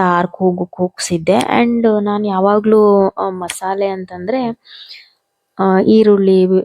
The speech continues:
ಆ, ಬೆಳ್ಳುಳ್ಳಿ, ಶುಂಠಿ ಈ ತರ ಎಲ್ಲ ಹಾಕ್ತಿದ್ದೆ. But ಈ ಸಲಿ ಮಟನ್ ಮಸಾಲ ಅಂತ ಕೊಟ್ಟಿದ್ರಲ್ಲ ಅವ್ರೇನೆ, ಚೀಟಿ ಅವರು, so ಯಾಕ್ ಹಾಕ್ಬಾರ್ದು ಮಟನ್ ಮಸಾಲ, ಹೆಂಗಿರುತ್ತೆ ನೋಡೋಣ ಟೇಸ್ಟು ಅಂತ ಅಂದ್ಬಿಟ್ಟು ಹಾಕ್ದೆ.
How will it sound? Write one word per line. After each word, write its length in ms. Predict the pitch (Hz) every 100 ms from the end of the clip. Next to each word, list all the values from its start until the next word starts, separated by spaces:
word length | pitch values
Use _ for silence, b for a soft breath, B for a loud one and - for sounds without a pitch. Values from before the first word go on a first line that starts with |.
| 196
ಆ, 160 | 185
ಬೆಳ್ಳುಳ್ಳಿ, 460 | 180 190 196 190 190
ಶುಂಠಿ 600 | 196 190 190 190 185 185
ಈ 200 | - 202
ತರ 160 | 190
ಎಲ್ಲ 180 | 185 185 196
ಹಾಕ್ತಿದ್ದೆ. 560 | - 185 - 185 185
But 300 | 233 226 -
ಈ 100 | 220
ಸಲಿ 280 | 233 226 247
ಮಟನ್ 420 | 240 185 208 220
ಮಸಾಲ 320 | 202 - 190
ಅಂತ 200 | 180 175
ಕೊಟ್ಟಿದ್ರಲ್ಲ 640 | 175 170 - 180 170 165 160
ಅವ್ರೇನೆ, 560 | 160 170 175 165 196 226
ಚೀಟಿ 320 | - 190 185
ಅವರು, 280 | 170 202 294 B B B B -
so 40 | 254
ಯಾಕ್ 340 | 226 220 -
ಹಾಕ್ಬಾರ್ದು 680 | - 190 - 190 190 196 208
ಮಟನ್ 440 | 202 185 196 196
ಮಸಾಲ, 380 | 180 - 175 175 185
ಹೆಂಗಿರುತ್ತೆ 580 | 185 196 208 202 196 185
ನೋಡೋಣ 400 | 175 180 175 170
ಟೇಸ್ಟು 540 | 165 175 180 - 175
ಅಂತ 240 | 165 165
ಅಂದ್ಬಿಟ್ಟು 720 | 160 160 160 160 220 175 190 - B B B B _
ಹಾಕ್ದೆ. 640 | 180 180 226 - - 185